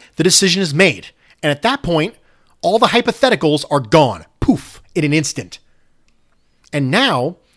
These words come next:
it's about evaluation of the data, which is separate from that. Ideally,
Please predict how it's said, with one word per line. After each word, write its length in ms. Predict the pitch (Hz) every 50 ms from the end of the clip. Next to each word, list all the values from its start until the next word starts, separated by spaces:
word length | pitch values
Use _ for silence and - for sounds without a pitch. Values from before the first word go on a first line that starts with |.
| _ _ -
it's 140 | 165 135
about 180 | - 147 147 131
evaluation 880 | 123 107 135 131 151 165 170 165 156 170 196 - - - 110 85 85 - _ _ _ _ _ _ _ _ _ _ _ _ _ _
of 160 | - 143 117 117
the 80 | 135
data, 440 | 127 113 147 143 135 123 - - - _ _ _ _ - - -
which 160 | 170 170 -
is 100 | 175 -
separate 480 | - - - 294 285 285 - 165 - -
from 200 | - 156 139 131
that. 320 | 117 101 - - - - _ _ _ _ _ _ _ _ _ _ _ _ _ _ _ _ _ _ _ _ - -
Ideally, 640 | 135 117 101 110 139 254 311 202 107 110 165 -